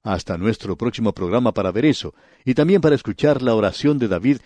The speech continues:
porque nuestro tiempo por hoy toca ya a su final. Pero es una oración que es muy apropiada para cada uno de nosotros.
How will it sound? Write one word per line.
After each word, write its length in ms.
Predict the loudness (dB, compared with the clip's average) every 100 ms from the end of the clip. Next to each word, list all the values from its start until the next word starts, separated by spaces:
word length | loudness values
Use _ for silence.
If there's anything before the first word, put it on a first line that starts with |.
| _ -4
porque 240 | -2 0
nuestro 280 | 0 -2 -2
tiempo 320 | -2 -2 -4
por 200 | -4 0
hoy 200 | 0 -2 _ 0
toca 300 | 0 0 -2
ya 220 | -2 -4
a 60 |
su 120 | -4 -10
final. 440 | -10 -10 -10 -14 _ _ _ _ -4
Pero 160 | 0 2
es 140 | 2
una 180 | 0 0
oración 460 | 0 -2 2 2 2
que 160 | -2
es 100 | -2
muy 380 | -4 -2 0 -2
apropiada 560 | -4 -6 0 0 0 -2
para 240 | -2 -4
cada 320 | 0 0 0
uno 200 | 0 0
de 80 | 0
nosotros. 600 | 0 -2 -6 -6 -16